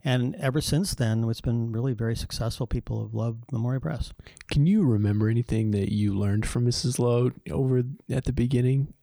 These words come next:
Speaker 2: uh, or even not at the beginning? <laughs> Or can you identify? I know your guys' minds became melded in some ways
Speaker 1: I,
Speaker 2: as you did this,
Speaker 1: well, that's
Speaker 2: but
Speaker 1: what I was gonna say, <laughs> was I don't remember what was her idea and what was my idea anymore. Well, and it, because it's funny, because I would stop by her desk,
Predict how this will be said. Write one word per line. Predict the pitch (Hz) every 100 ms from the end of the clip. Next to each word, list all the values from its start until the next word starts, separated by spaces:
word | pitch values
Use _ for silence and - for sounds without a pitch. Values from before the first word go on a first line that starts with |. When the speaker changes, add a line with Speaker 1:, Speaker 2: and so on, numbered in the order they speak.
| -
Speaker 2:
uh, | 175 117 117 -
or | 117 110 110 _ _
even | - 107 175 107
not | 107 107 -
at | 131
the | -
beginning? | 131 139 143 - -
<laughs> | - - - - - - - -
Or |
can | - 127
you | 117
identify? | 113 117 127
I | 135
know | 160
your | 151
guys' | 131 120 110 104
minds | 104 101 104 104 101
became | - 107 - 104
melded | 110 110 107
in | 101
some | 104 110
ways | 104 104
Speaker 1:
I, | 113
Speaker 2:
as | 110 104
you | 104
did | 110 107
this, | 110
Speaker 1:
well, | 147
that's | 160 165 -
Speaker 2:
but |
Speaker 1:
what | 143
I | 139
was | 127
gonna | 120 120
say, | 104 - 175 131 -
<laughs> |
was | 160 143
I | 147
don't | 151
remember | 156 127 139 139 123
what | 139
was | 143 117 -
her | 151
idea | 135 120 127
and | 151
what | 135
was | 135 123
my | 143 160 117
idea | 110 113
anymore. | 113 113 110 - - - - -
Well, | 180 170
and | 170 165
it, |
because | 165 170 175
it's | 156
funny, | 180
because | 123 123 120
I | 123
would | 120
stop | - - 127 120
by | 120
her | 139
desk, | 147 143 - -